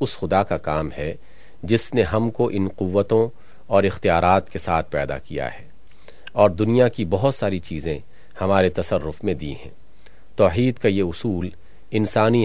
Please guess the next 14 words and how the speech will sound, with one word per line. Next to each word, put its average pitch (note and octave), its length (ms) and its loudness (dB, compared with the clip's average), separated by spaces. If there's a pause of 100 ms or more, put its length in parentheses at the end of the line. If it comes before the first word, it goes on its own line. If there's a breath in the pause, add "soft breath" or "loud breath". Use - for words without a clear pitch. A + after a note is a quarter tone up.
(120)
حاکمیت G2+ 640 0
کی G2 160 -4
سرے C3 300 4
سے - 140 -4
نفی F2+ 280 -2
کر C#2+ 180 -4
دیتا C2+ 380 -4
ہے۔ A1+ 80 -12 (800 soft breath)
ایک F#2+ 260 4
انسان G#2 460 2
ہو G#2+ 160 0
یا F#2+ 100 4
ایک F2+ 160 4
خاندان E2+ 600 -2